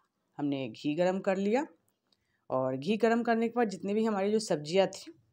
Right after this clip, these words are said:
हरी सब्जियां जो हमने काट के रखी थी, उन सबको एक साथ ही डाल देंगे और हाई फ्लेम पर इसको हम रोस्ट करेंगे।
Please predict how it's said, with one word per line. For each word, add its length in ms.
हरी 140
सब्जियां 460
जो 80
हमने 180
काट 240
के 140
रखी 240
थी, 100
उन 140
सबको 280
एक 220
साथ 220
ही 60
डाल 240
देंगे 220
और 120
हाई 220
फ्लेम 300
पर 200
इसको 220
हम 220
रोस्ट 340
करेंगे। 460